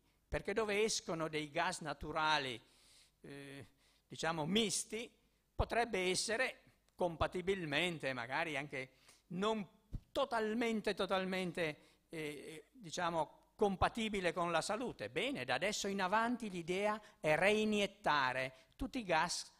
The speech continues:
non condensabili, potenzialmente di un qualche impatto. In questa maniera la geotermia sarà pulita. La geotermia di Ferrara non emette nulla, perché è una geotermia a bassa temperatura.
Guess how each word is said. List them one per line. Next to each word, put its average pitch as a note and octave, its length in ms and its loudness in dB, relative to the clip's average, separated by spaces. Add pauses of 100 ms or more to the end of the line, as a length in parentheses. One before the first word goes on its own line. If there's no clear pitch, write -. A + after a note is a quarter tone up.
(140)
non E3 300 0
condensabili, D3+ 1040 -4 (240)
potenzialmente F3+ 1500 -2
di D3+ 140 -6
un F#3 160 0
qualche D3+ 340 -2
impatto. A#2+ 680 -6 (120)
In G#3 160 0
questa C4 360 0
maniera B3+ 420 2
la C4 100 2
geotermia G#3+ 480 -2
sarà G#3 240 -2
pulita. F3+ 460 -8 (640)
La F#3+ 140 2
geotermia A#3+ 540 2
di G#3+ 100 -4
Ferrara D3+ 560 2
non A#3 160 -2
emette B3+ 320 -2
nulla, C4+ 440 0 (1160)
perché G3+ 580 0
è D#3+ 200 4
una G#3 240 4
geotermia E3+ 720 0
a D#3+ 60 2
bassa E3 340 2
temperatura. D3+ 760 -4